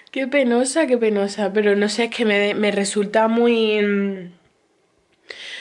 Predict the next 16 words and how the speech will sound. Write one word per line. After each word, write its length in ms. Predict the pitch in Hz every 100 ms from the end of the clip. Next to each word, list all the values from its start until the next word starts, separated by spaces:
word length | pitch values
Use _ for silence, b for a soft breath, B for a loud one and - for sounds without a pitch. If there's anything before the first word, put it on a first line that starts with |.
| B B -
muy 120 | 233
emocionante 600 | 226 214 220 214 311 277
porque 240 | 220 214
me 100 | 208
hace 240 | 196 202 220
ponerme 640 | 226 220 240 269 214 202
en 260 | 208 196 190
el 140 | 190
lugar 480 | 190 190 190 202 208
de 200 | 226 220
cuando 280 | 220 226 214
yo 160 | 214
esté 440 | 214 214 220 220 214
en 720 | 208 202 202 202 202 202 202 -
cuatro 360 | - 320 330 359
meses. 540 | 359 403 392 359 -